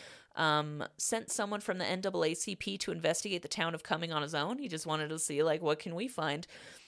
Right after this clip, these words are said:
Um, his investigator found that white people not only had chased them out, um, all the black residents, but had taken complete financial advantage of a very dis-,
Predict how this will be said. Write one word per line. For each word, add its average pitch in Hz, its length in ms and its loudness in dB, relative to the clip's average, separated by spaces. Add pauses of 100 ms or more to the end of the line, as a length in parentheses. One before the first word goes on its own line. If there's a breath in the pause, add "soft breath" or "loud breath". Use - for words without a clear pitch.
(140 loud breath)
Um, 170 220 8
his 208 400 0
investigator 220 560 4
found 180 340 2
that 175 140 2
white 185 200 6
people 196 540 4
not 190 280 6
only 311 180 0
had 240 180 0
chased - 480 0
them 170 180 0
out, 147 560 4
um, 156 260 6
all 165 100 4
the 175 80 2
black 160 300 4
residents, 160 560 0 (540 loud breath)
but 190 300 6
had 185 300 0
taken 220 400 -2
complete 220 640 -2
financial 190 580 0
advantage 180 760 0
of 165 440 6 (160)
a 170 80 6
very 160 320 8
dis-, 165 220 -2